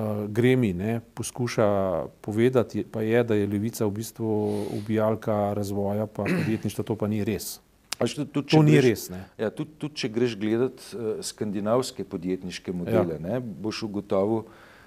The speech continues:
Speaker 2: da, ehm, tukaj ne gre za to, da bi obstajal en sam, ne. Eh, obstajajo pač podjetniške družine izjemno uspešne,
Speaker 1: Ja.
Speaker 2: ne, recimo na Švedskem,
Speaker 1: Ja.
Speaker 2: ki po,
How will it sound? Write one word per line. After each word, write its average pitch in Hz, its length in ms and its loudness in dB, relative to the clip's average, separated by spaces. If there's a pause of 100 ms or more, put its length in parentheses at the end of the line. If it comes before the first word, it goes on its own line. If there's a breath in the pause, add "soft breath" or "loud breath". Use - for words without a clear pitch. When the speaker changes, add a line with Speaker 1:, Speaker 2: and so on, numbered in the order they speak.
(280 loud breath)
Speaker 2:
da, 104 460 -2
ehm, 101 600 -2 (160)
tukaj 110 320 -4
ne 101 120 -2
gre 107 220 0
za 101 160 -2
to, 104 180 -4
da 95 140 0
bi 92 320 -2
obstajal - 600 -4
en 107 180 -8
sam, 92 500 -2
ne. 98 300 -4
Eh, 95 580 -4 (680)
obstajajo 120 580 -2
pač 117 200 -6
podjetniške 113 840 -2 (480 loud breath)
družine 98 520 -4
izjemno 110 420 2
uspešne, 131 640 -4 (100)
Speaker 1:
Ja. 120 200 2
Speaker 2:
ne, 110 280 -6 (260)
recimo 104 420 -8
na 92 100 -4
Švedskem, 120 600 -6 (140)
Speaker 1:
Ja. 113 220 -2 (220 loud breath)
Speaker 2:
ki 180 260 -2
po, 120 580 6